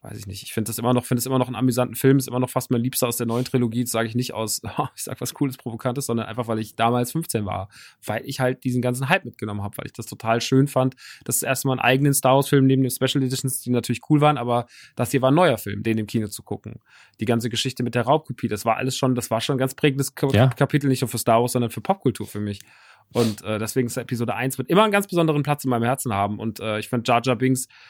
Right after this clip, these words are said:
Speaker 1: äh, werde ich immer in Schutz nehmen. Nicht aus, weil man das so macht und weil das dann cool ist und edgy ist, sondern weil ich den Typen einfach, ähm, weil ich darin auch eine gewisse Identifikation zu mir sehe, wenn ich sage, so, da ist jemand, der ist, ich war ein Außenseiter zu dem Zeitpunkt, den keiner haben wollte, und er war ein Außenseiter zu dem Zeitpunkt, den keiner haben wollte.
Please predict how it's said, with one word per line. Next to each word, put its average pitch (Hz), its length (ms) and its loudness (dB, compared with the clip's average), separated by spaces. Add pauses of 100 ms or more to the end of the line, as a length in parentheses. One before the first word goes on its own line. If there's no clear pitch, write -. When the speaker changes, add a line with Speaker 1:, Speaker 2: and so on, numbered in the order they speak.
(140)
Speaker 1:
äh, 113 160 -2
werde 120 160 2
ich - 100 -6
immer 185 200 6
in 165 40 0
Schutz 170 280 0
nehmen. 113 200 2
Nicht 135 220 -2
aus, 131 300 0
weil 120 320 0 (100)
man 117 160 0
das 113 120 -6
so - 40 -2
macht 131 320 2
und 123 100 -2
weil 120 120 2
das 113 100 -2
dann 113 300 -2
cool 156 160 6
ist 190 180 0
und 117 160 -6
edgy 147 280 -2
ist, 180 220 -4 (300)
sondern 127 360 0
weil 135 220 4
ich 135 100 -10
den 143 120 0
Typen 156 400 -2
einfach, 143 480 -4
ähm, 123 540 0 (720)
weil 135 240 0
ich - 280 -10
darin 135 460 2
auch 156 260 0
eine 147 160 2
gewisse 135 300 -2
Identifikation 139 720 2
zu 131 120 -4
mir 135 160 4
sehe, 139 220 2
wenn 135 100 2
ich 131 80 0
sage, 139 220 4
so, 131 100 -2
da 131 60 4
ist 135 140 -2
jemand, 139 300 2
der 135 160 4
ist, 127 160 -4
ich 156 380 -6
war 170 80 8
ein 160 80 0
Außenseiter 165 520 4
zu - 100 2
dem 156 140 4
Zeitpunkt, 160 340 2
den 156 100 0
keiner 151 200 4
haben 151 200 4
wollte, 156 220 4
und 156 60 2
er 175 100 2
war 143 80 4
ein 101 60 -8
Außenseiter 120 400 -2
zu - 120 -6
dem 120 120 0
Zeitpunkt, 120 280 -2
den 113 60 -6
keiner 113 240 0
haben 113 160 2
wollte. 110 320 -4